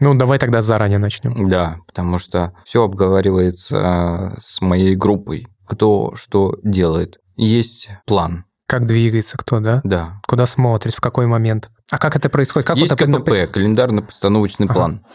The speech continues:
Speaker 2: согласно которому мы с моей группой разрабатываем, в какой день какие схемы мы ставим. Эти схемы обычно я разрабатываю сам.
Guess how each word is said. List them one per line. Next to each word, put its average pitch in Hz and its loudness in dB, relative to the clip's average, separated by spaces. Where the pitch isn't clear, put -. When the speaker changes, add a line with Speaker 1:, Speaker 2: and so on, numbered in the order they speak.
Speaker 2:
согласно 123 0
которому 117 2
мы 117 2
с - -4
моей 95 0
группой 120 0
разрабатываем, 95 0
в - -20
какой 101 0
день 160 0
какие 127 -2
схемы 104 -2
мы 92 0
ставим. - -10
Эти 139 -2
схемы 143 0
обычно 101 -2
я 147 2
разрабатываю 107 0
сам. - -8